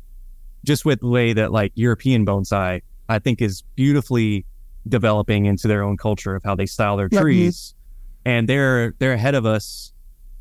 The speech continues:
Speaker 1: I think they're ahead of us by, by, like, a couple of decades, if
Speaker 2: Yeah,
Speaker 1: I'm,
Speaker 2: I would
Speaker 1: if,
Speaker 2: say.
Speaker 1: um,
Speaker 2: Mm-hmm.
Speaker 1: a-, and, I mean, some of the stuff there, it's very distinct. You can see the way that they're approaching it.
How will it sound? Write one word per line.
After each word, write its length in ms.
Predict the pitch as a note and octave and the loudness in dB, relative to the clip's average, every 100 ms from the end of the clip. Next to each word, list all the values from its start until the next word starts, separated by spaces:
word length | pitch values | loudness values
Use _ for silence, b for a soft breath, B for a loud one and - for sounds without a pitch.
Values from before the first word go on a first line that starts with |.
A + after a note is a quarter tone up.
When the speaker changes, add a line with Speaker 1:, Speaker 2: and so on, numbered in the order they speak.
| - | -4
Speaker 1:
I 80 | A#2 | -2
think 180 | E3+ G3+ | 0 2
they're 100 | C4 | 2
ahead 180 | A#2+ A#2 | 2 2
of 80 | G#2+ | 0
us 160 | G#2 | -2
by, 540 | - A2+ G#2+ G#2 G2+ F#2+ - - - - - - - - - | 0 0 2 0 -2 -4 -12 -20 -18 -18 -20 -20 -20 -20 -8
by, 220 | - A2 G2+ | 0 2 4
like, 200 | G2+ A2 | 2 0
a 100 | G#2 - | -2 -2
couple 300 | B2+ B2 A2+ | -2 2 0
of 80 | F#2 | 2
decades, 760 | G#2 - F#2+ F2 - - - - - - | 0 0 -4 -4 -12 -18 -20 -20 -20 -2
if 100 | F3+ | 2
Speaker 2:
Yeah, 160 | E3 G3 | 4 2
Speaker 1:
I'm, 120 | G3 | 2
Speaker 2:
I 120 | F#3+ | 2
would 100 | E3+ | 2
Speaker 1:
if, 80 | G3+ | 2
Speaker 2:
say. 260 | D3 D3+ E3 - - - - | 0 0 -4 -12 -20 -20 -6
Speaker 1:
um, 500 | - F#2 F#2+ F#2+ F#2+ F2+ - - - - - - - | 0 4 4 2 0 -6 -14 -20 -20 -20 -20 -20 -6
Speaker 2:
Mm-hmm. 60 | - | 0
Speaker 1:
a-, 180 | B2 - - | 0 0 0
and, 340 | B2 A2 G2+ F#2+ - | 2 4 2 -2 -4
I 100 | - | 0
mean, 260 | A2+ A2 G#2 | 4 4 2
some 220 | - C#3 | 2 2
of 40 | B2+ | 2
the 60 | |
stuff 240 | G#2 A2+ - | 2 0 2
there, 240 | A#2 A2 | 2 2
it's 140 | G2 | -2
very 360 | G#2+ A#2+ A#2+ G2 | -2 2 2 2
distinct. 480 | F#2 - F2+ F2 - | -2 -6 -8 -6 -6
You 80 | G2+ | 0
can 140 | G#2 | 0
see 380 | G2 A2+ G2+ G2+ | 0 0 2 2
the 100 | G#2 | 2
way 160 | G2+ | 2
that 120 | G2 F#2+ | 0 0
they're 120 | F#2+ | -2
approaching 400 | - F#2 E2+ C#2 | -2 -4 -4 -6
it. 180 | C2 | -8